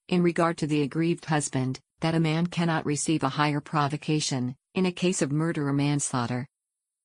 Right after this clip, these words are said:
The Encyclopedia of Diderot and d'Alembert, Volume one, seventeen fifty-one, also equated adultery to theft, writing that, "Adultery is, after homicide,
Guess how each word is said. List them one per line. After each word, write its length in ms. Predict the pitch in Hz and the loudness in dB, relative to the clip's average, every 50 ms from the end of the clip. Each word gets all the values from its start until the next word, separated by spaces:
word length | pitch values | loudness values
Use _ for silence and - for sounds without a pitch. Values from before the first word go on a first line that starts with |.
| _ | _
The 140 | - 196 185 190 | 0 2 4 4
Encyclopedia 880 | 190 180 - - 180 185 - 156 143 - - 180 175 165 139 127 123 127 | 4 2 0 -2 -2 -2 -2 -4 -4 0 0 0 2 2 2 0 0 -2
of 120 | 131 - | -2 -2
Diderot 340 | - 175 170 156 143 135 131 | -2 -2 0 0 0 0 -2
and 100 | 139 131 | -2 -2
d'Alembert, 840 | - 151 143 147 143 147 156 160 165 139 135 127 120 117 123 131 _ _ _ - | 0 0 2 2 2 2 2 2 0 0 -2 -2 -2 -4 -6 -8 _ _ _ -6
Volume 400 | 165 160 151 160 165 156 160 165 | -2 -2 0 0 2 2 2 2
one, 440 | 165 165 156 139 127 127 131 143 135 - _ _ - | 2 2 2 0 0 0 -2 -4 -6 -10 _ _ -6
seventeen 600 | - - 175 165 175 196 196 - 196 185 180 170 | -2 0 0 2 2 2 0 2 2 0 0 0
fifty-one, 760 | - - 160 - - 160 147 139 151 156 143 123 120 120 127 - _ _ _ - | 0 -2 -2 -2 -2 -4 -2 0 2 2 2 2 0 -2 -4 -6 _ _ _ -4
also 340 | 170 165 175 - - 170 143 | -2 -2 0 0 0 0 0
equated 400 | 143 - - 160 151 147 151 143 | 0 0 -2 -2 0 0 0 0
adultery 500 | 147 131 160 156 165 156 160 147 143 139 | -2 -2 -2 -2 -2 0 0 0 0 0
to 100 | - 143 | -2 -4
theft, 320 | 139 - 160 165 - - | -4 -4 -4 -4 -4 -2
writing 340 | 160 151 147 151 151 147 151 | -2 0 0 0 0 0 0
that, 340 | 143 139 139 139 139 - - _ _ _ - | 0 0 0 -2 -4 -6 -12 _ _ _ -4
"Adultery 540 | 185 180 160 160 147 151 - 156 143 135 135 | -2 -2 0 0 -2 -2 -2 -2 0 0 0
is, 320 | 135 135 131 131 - - - _ _ - | 0 -2 0 -2 -2 -4 -6 _ _ -2
after 260 | - 175 175 - 151 | -2 0 0 0 -2
homicide, 760 | 139 151 175 185 190 185 156 - - 143 123 123 117 117 - | -2 0 0 2 2 2 2 0 0 -2 -2 -2 -4 -6 -8